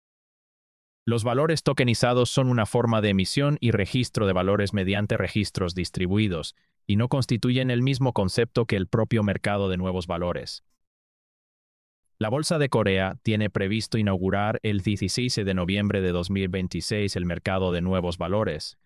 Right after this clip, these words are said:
en el que se negociarán productos de inversión fraccionada. Será un mercado donde, a través de sociedades de valores,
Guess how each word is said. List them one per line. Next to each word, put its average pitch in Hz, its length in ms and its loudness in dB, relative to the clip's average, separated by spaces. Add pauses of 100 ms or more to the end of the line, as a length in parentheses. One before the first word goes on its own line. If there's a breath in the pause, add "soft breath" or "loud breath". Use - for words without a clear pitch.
(200)
en 101 120 2
el 98 100 0
que 104 100 -2
se - 100 -4
negociarán 98 600 -2
productos 110 560 0
de 101 60 0
inversión 90 480 -2
fraccionada. 85 680 -6 (1300)
Será 120 260 0
un 151 120 2
mercado 120 420 2
donde, 95 380 4 (260)
a 101 100 0
través 107 300 2
de 131 100 0
sociedades 110 540 2
de 98 100 2
valores, 104 560 0